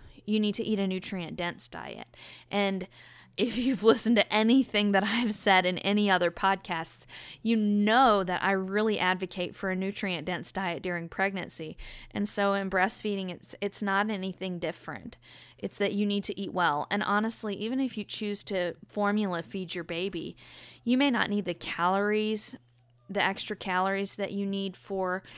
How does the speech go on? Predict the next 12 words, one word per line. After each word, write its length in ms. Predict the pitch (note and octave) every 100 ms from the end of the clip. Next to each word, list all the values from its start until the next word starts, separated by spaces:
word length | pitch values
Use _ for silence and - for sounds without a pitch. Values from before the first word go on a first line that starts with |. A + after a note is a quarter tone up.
| - - -
a 200 | - G3 F#3
breastfeeding 640 | - F#3+ F#3+ - A3+ G#3+ G#3+
baby, 320 | G#3 G#3 A3
but 260 | G3+ G3 -
you 140 | A#3
still 460 | - - A#3+ D4+ F#4
need 200 | F#3+ F#3
to 140 | G3+ -
eat 280 | G#3 B3
high 260 | - - G3+
quality 520 | - A3 G#3 G3+ G3+
nutrition 720 | F#3+ F#3 - A#3+ - G3 G3